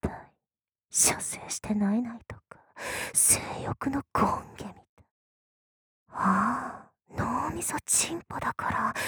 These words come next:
エロいことに支配されてるんですかね。脳みそチンポ。気色悪いエロのことしか考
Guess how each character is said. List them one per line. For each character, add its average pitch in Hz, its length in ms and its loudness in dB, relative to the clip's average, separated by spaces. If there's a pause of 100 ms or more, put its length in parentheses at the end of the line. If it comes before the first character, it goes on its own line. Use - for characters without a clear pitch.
(300)
エ - 40 -6
ロ - 140 4
い - 80 -4
こ - 120 -4
と - 140 0
に - 100 -14
支 - 220 0
配 311 240 -4
さ - 180 0
れ 226 120 -2
て - 160 -2
る 247 120 -2
ん 247 60 -8
で 226 140 -2
す - 120 4
か - 200 -4
ね。 - 600 -12 (840)
脳 - 500 0
み - 80 -8
そ - 180 -4 (140)
チ - 240 4
ン - 80 -6 (240)
ポ。 - 100 -14 (760)
気 - 80 -2
色 - 360 0
悪 - 180 -4
い - 20 -6 (260)
エ - 40 -2
ロ - 120 2
の - 120 -4
こ - 120 -4
と - 100 -2
し - 140 2
か - 120 -2
考 - 120 -2